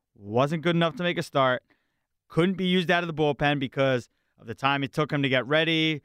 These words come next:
uh, time it took him to get stretched out, whatever it was. And, uh, the simple fact is, he's only making six million less a year than Aaron Nola, five million less a year than Zach Wheeler, and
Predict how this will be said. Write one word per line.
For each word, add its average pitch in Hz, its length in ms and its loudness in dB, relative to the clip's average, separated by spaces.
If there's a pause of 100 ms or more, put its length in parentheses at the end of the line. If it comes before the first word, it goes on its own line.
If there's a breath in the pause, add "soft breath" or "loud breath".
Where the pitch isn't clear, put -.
(220)
uh, 110 220 -4
time 139 240 -2
it 123 80 -8
took 143 160 -2
him 139 80 -2
to 131 60 0
get 127 120 -2
stretched - 320 -2
out, 151 220 0
whatever 139 360 0
it 151 80 0
was. 120 400 0 (540)
And, 135 320 0
uh, 139 180 2
the 143 80 -4
simple 202 260 -2
fact 185 380 -2
is, 139 300 -4 (420)
he's 131 160 -6
only 165 180 0
making 147 220 -2
six - 300 -6
million 180 300 0
less 170 200 -2
a 190 60 -4
year 180 160 0
than 170 100 -4
Aaron 180 240 0
Nola, 127 320 0 (480)
five 160 340 0
million 180 300 0
less 175 220 -2
a 175 40 -2
year 170 120 2
than 156 140 -6
Zach 165 280 0
Wheeler, 127 360 -2 (500)
and 156 360 2